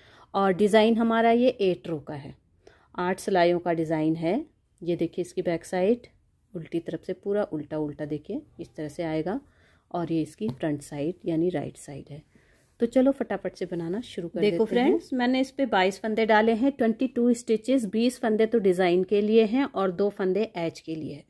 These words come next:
Speaker 1: डिज़ाइन स्टार्ट करने से पहले फ्रेंड्स, अगर आपने हमारे चैनल को अभी तक सब्सक्राइब नहीं किया है तो प्लीज़ चैनल को सब्सक्राइब कर लें, बेल आइकन ज़रूर प्रेस करें ताकि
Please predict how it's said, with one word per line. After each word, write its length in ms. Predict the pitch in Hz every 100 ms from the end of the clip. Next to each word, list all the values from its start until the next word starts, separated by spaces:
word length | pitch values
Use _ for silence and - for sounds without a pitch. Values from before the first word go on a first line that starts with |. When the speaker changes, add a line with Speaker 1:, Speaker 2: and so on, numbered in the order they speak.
| _ _ _ - _
Speaker 1:
डिज़ाइन 420 | 165 202 214 220 247
स्टार्ट 300 | - 226 220
करने 220 | 226 226
से 120 | 226
पहले 300 | 226 226 226
फ्रेंड्स, 360 | 226 247 262 -
अगर 220 | 190 185
आपने 240 | 175 170 185
हमारे 220 | 180 180
चैनल 240 | 180 185
को 100 | 180 185
अभी 80 | 180
तक 160 | 185
सब्सक्राइब 580 | - 170 - 202 185 190
नहीं 240 | 190 190 214
किया 220 | 220 214
है 160 | 208 220
तो 120 | 220
प्लीज़ 420 | 214 220 240 247 247
चैनल 300 | 220 202 202
को 120 | 208
सब्सक्राइब 600 | 208 196 - - 220 226
कर 180 | 226 220
लें, 220 | 220 226
बेल 220 | 220 175 175
आइकन 300 | 170 190 185
ज़रूर 280 | 196 226
प्रेस 260 | 233 226 220
करें 240 | - 220 220
ताकि 340 | 196 165 180